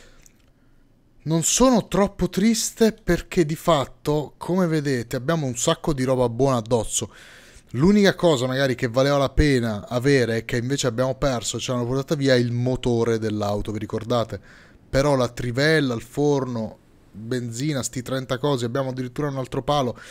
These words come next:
delle cassette, un sacco di materiali, quello abbiamo tutto. E però dispiace, perché era una bella casina, potrebbe essere uno stimolo per farcene una migliore.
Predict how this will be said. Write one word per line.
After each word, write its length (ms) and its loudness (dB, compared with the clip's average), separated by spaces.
delle 300 0
cassette, 720 -2
un 120 -6
sacco 240 2
di 80 0
materiali, 600 -2
quello 200 4
abbiamo 280 2
tutto. 440 -2
E 540 -2
però 220 4
dispiace, 600 0
perché 260 -6
era 100 -2
una 120 -4
bella 260 -4
casina, 320 -4
potrebbe 340 -6
essere 220 -6
uno 100 -8
stimolo 380 -8
per 140 -8
farcene 420 -6
una 160 -8
migliore. 460 -2